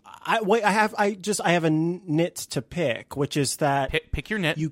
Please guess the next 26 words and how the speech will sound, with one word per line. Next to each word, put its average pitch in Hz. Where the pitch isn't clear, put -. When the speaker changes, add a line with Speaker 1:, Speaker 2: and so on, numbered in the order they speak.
Speaker 1:
you 165
can't, 185
you 160
can't 185
put 165
a 143
swathing, 127
like, 120
a 131
wide 123
swathing, 123
uh, 110
umbrella 127
statement 113
like, 113
"It 147
does 120
not 120
improve 123
the 120
experience 113
of 113
eating 120
at 110
all," 113
because, 120